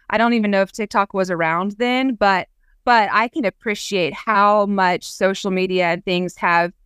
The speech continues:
have given support to the newcomer and people who are like, "Ooh, maybe, like, do I wanna get, do I wanna be sober?" Like, you know, because I think that maybe, and actually, no, probably not. I was gonna say if I had that, I might have felt different, but I know me better than anybody, and I still would have wanted to do what I wanted to do.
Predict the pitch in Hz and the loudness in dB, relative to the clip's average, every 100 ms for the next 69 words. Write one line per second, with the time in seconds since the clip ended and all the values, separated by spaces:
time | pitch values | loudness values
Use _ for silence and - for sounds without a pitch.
0 | _ - 233 208 220 220 220 208 - 202 | _ -2 -2 0 0 0 0 -4 -6 -6
1 | - 185 175 - 196 190 185 214 180 180 | 0 0 0 -2 -2 -2 -2 -2 0 2
2 | 170 190 226 202 202 220 196 185 185 190 | 0 -2 -6 -4 -4 0 0 2 2 -2
3 | - 269 262 262 285 285 240 208 190 226 | -4 -2 -2 -2 -2 -2 0 -2 -2 -2
4 | 254 269 302 294 294 254 - 254 285 294 | -2 0 0 0 -4 -6 -6 -2 0 0
5 | 294 294 285 - 294 285 285 285 269 226 | 0 -2 -4 0 0 2 2 2 2 0
6 | 214 _ _ - - 226 220 233 240 214 | -2 _ _ -20 -6 -2 0 0 2 2
7 | 226 330 339 294 214 214 226 240 240 233 | 0 0 0 2 2 2 0 0 -2 -2
8 | - 226 214 - 208 208 - 208 196 165 | 0 -2 -4 -2 -2 -2 -4 -4 0 0
9 | 165 - 214 175 165 165 165 226 254 285 | 0 0 0 2 0 -2 0 -2 0 -2
10 | 269 202 247 233 208 214 180 170 170 196 | 0 0 0 0 0 0 2 0 2 0
11 | 196 190 - 190 180 214 185 180 190 190 | 0 0 0 0 0 -2 -2 0 0 -2
12 | 240 - _ _ _ 247 330 370 349 339 | -4 -12 _ _ _ 2 4 4 2 2
13 | 294 285 262 233 220 208 214 214 240 - | 4 4 2 0 2 2 2 2 0 -2
14 | 247 247 247 233 214 220 214 196 202 202 | 0 2 2 2 0 0 -2 -2 2 2
15 | 196 202 202 | 0 -4 -4